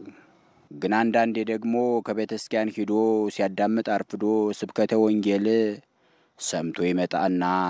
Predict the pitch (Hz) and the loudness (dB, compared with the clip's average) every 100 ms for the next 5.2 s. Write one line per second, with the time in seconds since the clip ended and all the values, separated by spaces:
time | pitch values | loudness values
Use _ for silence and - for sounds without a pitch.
0 | 82 - 92 90 87 87 85 - 87 - | -4 -6 -2 0 2 0 -4 -4 -4 -4
1 | - 98 87 82 82 87 90 87 82 90 | -6 -4 -2 0 0 0 0 0 2 2
2 | 80 85 85 92 90 85 - - 139 - | 2 0 -2 -2 -4 -6 -8 -4 0 6
3 | 185 143 104 87 85 82 80 85 82 78 | 10 12 10 8 4 2 0 -2 -4 -8
4 | 76 78 87 87 87 87 82 82 82 - | -10 -4 -2 0 -2 -2 -2 -6 -8 -4
5 | 82 | -4